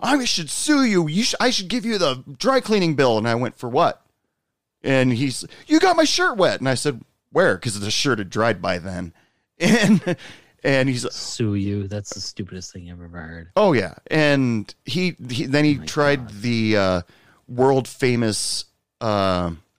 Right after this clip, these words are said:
Speaker 1: line, "I know your manager." And, uh,
Speaker 2: Oh, oh, don't get me started.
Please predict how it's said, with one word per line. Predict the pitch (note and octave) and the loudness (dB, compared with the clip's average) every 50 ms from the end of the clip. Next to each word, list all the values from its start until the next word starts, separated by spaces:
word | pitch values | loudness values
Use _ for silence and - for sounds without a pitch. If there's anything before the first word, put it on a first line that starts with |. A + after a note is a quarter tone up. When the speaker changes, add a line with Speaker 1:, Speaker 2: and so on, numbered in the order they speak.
| _ _ _ - - _ _ _ _ _ | _ _ _ -20 -20 _ _ _ _ _
Speaker 1:
line, | A2+ A#2+ A#2+ B2 A#2+ A#2 A2 - - | 0 2 2 4 4 2 0 -2 -2
"I | - C3 C3+ C#3 C3+ | -2 0 2 2 2
know | C3 B2+ A#2+ A#2 | 2 2 0 0
your | A#2 A2 G2+ G2+ | 0 -2 -2 0
manager." | G#2 G#2+ A2+ A2+ G#2+ G2 E2+ E2+ - - G1+ - _ _ _ _ _ _ _ _ _ _ _ _ _ | 0 0 2 0 0 -2 -4 -6 -10 -12 -14 -18 _ _ _ _ _ _ _ _ _ _ _ _ _
And, | - A#2+ A#2+ A#2 A#2 A2+ A2 A2 G#2+ G#2+ G2+ G2 F#2+ F2+ F2 - _ _ _ _ _ _ _ _ _ _ _ - | -4 -2 0 2 2 2 2 2 2 2 2 0 -2 -4 -6 -12 _ _ _ _ _ _ _ _ _ _ _ 0
uh, | C#3+ C3 A#2+ A2 G#2 G2 F2+ D3+ D3 | 2 2 4 4 4 2 0 0 -2
Speaker 2:
Oh, | C#3 B2+ G#2+ G#2 _ _ | -4 -6 -8 -12 _ _
oh, | E3+ F#3+ G3 G3+ G3+ G3 F#3+ | -8 -6 -4 -4 -4 -4 -6
don't | F3+ D#3+ F#3+ F3+ | -6 -8 -10 -10
get | F#3 A3 A3+ | -10 -12 -12
me | A3 G3+ | -12 -12
started. | D#3 - - _ - G#3+ A3 G#3+ G3 F3+ E3 | -12 -14 -18 _ -10 -8 -8 -6 -2 -2 -2